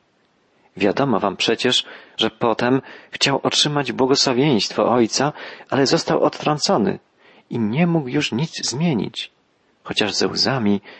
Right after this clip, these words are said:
o to błagał. Autor listu przypomina tu historię opisaną w Księdze Genezis, Księdze Rodzaju, kiedy Ezaf po powrocie z pola sprzedał Jakubowi swoje pierworództwo za miskę soczewicy.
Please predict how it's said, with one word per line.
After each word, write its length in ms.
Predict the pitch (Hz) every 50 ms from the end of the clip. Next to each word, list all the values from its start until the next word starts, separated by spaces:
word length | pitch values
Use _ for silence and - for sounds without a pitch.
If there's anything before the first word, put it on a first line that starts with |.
| - _ -
o 120 | - - 110
to 140 | - 92
błagał. 600 | 87 82 92 101 127 131 - - 50 50 53 55 - _ _ _ _ _ _ _ _ _ _ _ _ _ _ _ _ _ -
Autor 380 | - 110 120 117 - 104 90
listu 400 | 98 107 127 - - - 135 131 - - - - - - _ -
przypomina 540 | - - 123 - 98 101 113 139 147 143
tu 180 | 135 - 123 110
historię 540 | - - 113 - - - 131 143 143 127 123 -
opisaną 640 | - - - - - - 120 120 120 117 117 117 - - - - - _
w 100 | - -
Księdze 440 | - - - 123 117 110 98 - 104
Genezis, 680 | 101 104 98 101 107 107 92 - - - - - - _ -
Księdze 320 | - - - 95 87 98
Rodzaju, 460 | 98 101 95 101 117 113 101 95 - - _ _ _ _ _ _ _ _ _ _ _ - - -
kiedy 360 | - 110 95 95 95 98 - -
Ezaf 560 | - - 123 143 131 120 139 156 165 - - - - - - -
po 100 | - -
powrocie 420 | - - 101 92 110 123 - 113 98
z 80 | -
pola 420 | - - 107 101 98 101 113 123 - - - - - - - -
sprzedał 460 | - - - - - 180 160 165 143
Jakubowi 540 | 127 120 - - 101 95 127 143 135 127 117
swoje 300 | - - 123 120 117 113
pierworództwo 800 | - - 120 113 104 107 117 143 151 - - - - 143 139 - - - - - -
za 160 | - 95 113
miskę 360 | 113 123 151 156 - - 147 139
soczewicy. 640 | - 151 - 165 139 113 98 90 - - - 87